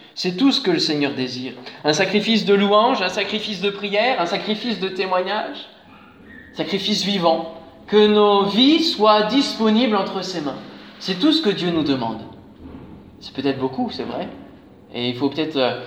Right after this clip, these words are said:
y réfléchir parce que c'est, ça reste un sacrifice. Ça veut dire que, alors qu'on dit oui à Dieu, on dit non à d'autres choses. Et on se sépare parfois d'autres choses. Et les offrandes qui sont données à l'Éternel,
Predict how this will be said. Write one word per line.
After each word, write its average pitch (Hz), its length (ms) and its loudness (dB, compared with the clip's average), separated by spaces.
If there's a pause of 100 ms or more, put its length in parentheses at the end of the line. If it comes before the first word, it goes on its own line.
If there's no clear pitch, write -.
(140)
y 147 100 2
réfléchir 170 760 0
parce 143 240 2
que 240 160 0
c'est, 233 480 -2 (260)
ça 135 160 -2
reste 165 260 -2
un 156 60 -4
sacrifice. - 720 -14 (640)
Ça 156 160 -4
veut 156 120 0
dire 262 240 0
que, 214 320 2 (840)
alors 269 320 4
qu'on 240 140 -2
dit 226 200 -4
oui 233 200 0
à 208 100 2
Dieu, 269 340 2
on 226 100 -4
dit 196 160 -4
non 269 140 4
à 262 120 4
d'autres 180 280 -2
choses. - 540 -8 (1400)
Et 139 80 -2
on 156 100 -2
se 175 140 -6
sépare - 460 -4
parfois 147 360 -4
d'autres 120 280 -12
choses. - 460 -18 (960)
Et 160 80 0
les 175 200 0
offrandes 233 320 -2
qui 165 80 -8
sont 156 160 -6
données 160 240 0
à 151 60 4
l'Éternel, 139 680 -4